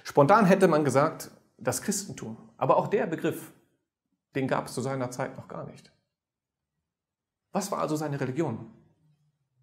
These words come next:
Jesus kam zu seinem Volk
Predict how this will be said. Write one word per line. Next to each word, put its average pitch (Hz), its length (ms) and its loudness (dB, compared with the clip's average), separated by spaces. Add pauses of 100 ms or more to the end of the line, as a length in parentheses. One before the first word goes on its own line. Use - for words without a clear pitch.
(1000)
Jesus 226 340 4
kam 175 200 0
zu 175 80 -4
seinem 139 280 0
Volk 180 420 0